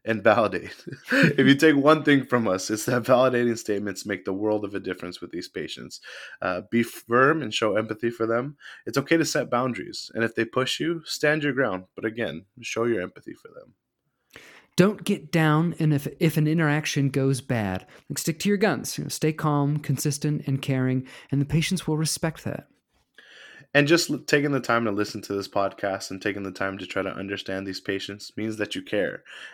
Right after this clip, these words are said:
Speaker 1: And hav-, having empathy for these patients will help you interact more with compassion. Simply understanding these patients better will help your interactions with them, and it'll go a long way in treating them.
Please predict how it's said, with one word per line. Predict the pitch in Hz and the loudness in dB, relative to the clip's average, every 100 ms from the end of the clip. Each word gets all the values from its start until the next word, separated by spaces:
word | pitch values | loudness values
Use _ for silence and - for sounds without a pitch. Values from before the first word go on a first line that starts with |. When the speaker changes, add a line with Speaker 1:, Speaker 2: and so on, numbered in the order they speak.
| - | -8
Speaker 1:
And | 104 | -2
hav-, | 123 120 120 | -2 -2 -4
having | 117 120 120 | -2 0 -2
empathy | 117 117 107 107 | -6 -8 -10 -10
for | 104 | -8
these | 98 98 | -8 -8
patients | - 95 95 95 92 | -8 -6 -6 -8 -10
will | 87 | -6
help | 98 98 104 | -6 -4 -6
you | |
interact | 78 95 92 98 - | -6 -4 -4 -4 -8
more | 95 98 98 | -8 -6 -8
with | 101 | -10
compassion. | - 101 98 120 - 127 - - - - | -14 -4 -2 -2 -6 -18 -20 -20 -20 -14
Simply | - 143 139 147 | 0 2 2 2
understanding | 123 127 - 120 117 113 | 2 0 0 0 0 -2
these | 107 | -4
patients | - 104 101 104 | -2 -4 -4 -8
better | - 92 95 92 92 - | -6 -4 -2 -4 -8 -6
will | 98 92 92 | -2 -2 0
help | 107 - | -2 -2
your | 101 | -6
interactions | 101 98 87 92 - - | -6 -4 -4 -6 -10 -12
with | - - | -12 -10
them, | 87 98 | -10 -10
and | 90 | -8
it'll | 95 101 | -8 -6
go | 110 107 | -4 -4
a | |
long | 92 87 95 | -4 -6 -6
way | 85 80 90 | -6 -6 -8
in | - | -12
treating | 98 95 90 69 | -10 -8 -8 -10
them. | 64 78 | -14 -16